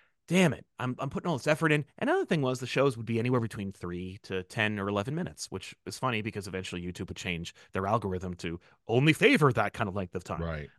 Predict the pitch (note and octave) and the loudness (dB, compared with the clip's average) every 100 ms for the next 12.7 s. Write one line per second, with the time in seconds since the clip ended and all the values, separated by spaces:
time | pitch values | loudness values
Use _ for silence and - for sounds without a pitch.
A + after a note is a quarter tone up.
0 | - F#2 - C#3+ D#3 A#2+ D3 B2 - A2+ | -10 -8 -4 0 0 0 -2 -2 -2 -4
1 | G2 G#2+ - - A#2 G#2 F2+ - - G#2+ | -2 -4 -2 -2 -2 -2 -6 -6 -8 -8
2 | F2 G#2+ C#3+ F2 F#2+ G#2+ G#2 F#2+ F#2+ - | -4 2 2 2 -4 -6 -4 -4 -4 -8
3 | G2+ F#2 E2+ F#2 F2 E2+ F2+ F2 F2+ F#2 | -8 -8 -6 -6 -6 -4 -4 -4 -6 -6
4 | F2 - E2+ F#2 - E2+ D#2+ - _ _ | -6 -10 -12 -12 -8 -8 -10 -12 _ _
5 | - F#2 F2+ E2 - _ _ - A2 C3 | -6 -2 -2 -4 -12 _ _ -18 -2 0
6 | G#2 B2+ - - C2+ C#2+ - - G2+ A2+ | 4 2 2 -8 -12 -12 -10 -8 -4 -2
7 | B2 - C2+ - F2 F2 G#2+ - _ - | -2 -4 -12 -10 -8 -6 -8 -10 _ -20
8 | _ _ _ C3+ A#2+ C#3 C3 - A#2 G#2 | _ _ _ -4 0 4 2 2 -6 -4
9 | F#2+ G2+ F2+ G#2 C#3+ A2+ G2+ - B2+ G#2+ | -4 -4 -8 0 2 2 -2 -8 -6 -4
10 | G#2 G#2 G2 G#2+ G2+ G2 F2+ F2 C#3 A2 | -2 -4 -2 -4 -4 -8 -8 2 2 2
11 | F#2+ F#2 - _ _ _ D#3 G2 G#2+ A2+ | -2 -4 -10 _ _ _ -8 -2 2 2
12 | G#2 G2+ G2 F2+ F2 F2 D#2 | 2 -6 -8 -6 -6 -4 -6